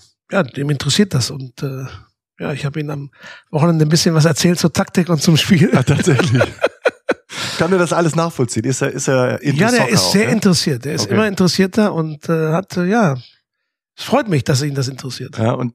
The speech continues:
Speaker 2: wie anders tickt so ein Mensch, der amerikanisch groß geworden ist, anders als ein Spanier oder als ein Deutscher, kann man das sagen?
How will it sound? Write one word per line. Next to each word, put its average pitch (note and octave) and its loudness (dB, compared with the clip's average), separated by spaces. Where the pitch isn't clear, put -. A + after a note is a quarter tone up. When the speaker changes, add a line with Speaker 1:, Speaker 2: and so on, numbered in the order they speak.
Speaker 2:
wie B2 -4
anders E3 0
tickt - -4
so D#3 -2
ein D3+ -4
Mensch, C#3 0
der C3+ 0
amerikanisch C3+ -2
groß D#3 -6
geworden C#3+ -2
ist, D3+ -6
anders C#3 -2
als C3 -4
ein B2+ -4
Spanier C#3 -2
oder B2 -4
als A#2 -8
ein C3 -6
Deutscher, C3+ -6
kann C3 -4
man C3 2
das B2 -4
sagen? F#3 -6